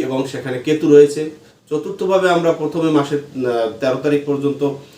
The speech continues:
যদিও শুক্রকে দেখতে পাবো, তেরো তারিখের পরে কিন্তু আপনার পঞ্চম ভাব বৃশ্চিক রাশিতে প্রবেশ করবে। অষ্টমে, অষ্টমপতি শনি, যেটা আপনাকে আপনার রাশি লগ্ন সাপেক্ষে ধাইয়া,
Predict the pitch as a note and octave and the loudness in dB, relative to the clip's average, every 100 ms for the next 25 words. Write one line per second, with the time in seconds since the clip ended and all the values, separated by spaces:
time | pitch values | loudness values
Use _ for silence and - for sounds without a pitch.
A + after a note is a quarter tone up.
0 | - _ A#2 B2 C#3+ G3+ F#3 F3+ E3+ D3+ | -20 _ -4 0 0 0 -4 -6 -6 -4
1 | C#3+ C#3+ D3+ C#3 C3+ - B2 B2 B2 A#2+ | -2 -2 -2 -6 -6 -4 -4 -2 -4 -6
2 | B2 A#2+ B2+ D3 D3 C#3 - C3+ C#3+ D#3+ | -6 -6 -4 -4 -6 -6 -8 -4 -4 -4
3 | D3+ D3+ C3+ C3 - D#3+ E3 D3 - - | -4 -4 -6 -8 -8 -6 -6 -4 -8 -4
4 | E3 E3 - E3 F#3 F#3 - _ _ _ | -4 -4 -8 -8 -8 -12 -18 _ _ _
5 | _ _ _ _ _ _ _ - C#3+ - | _ _ _ _ _ _ _ -8 -6 2
6 | D#3 - - - _ _ _ - D3 - | 2 2 -6 -18 _ _ _ -12 -10 -4
7 | F#3+ F#3 F3+ C#3 D#3 E3+ D3+ - - - | -2 -2 -4 -4 0 2 2 -2 -18 -14
8 | - C#3+ C#3+ C#3+ D3+ D#3 - C#3 C#3 C3 | -6 -2 -2 0 -2 -2 -4 -2 0 0
9 | B2+ E3+ D#3+ D#3 D3 - D3 D3 C#3 A#2+ | -2 0 0 -2 -4 -4 -4 -4 -2 -2
10 | C3 | -2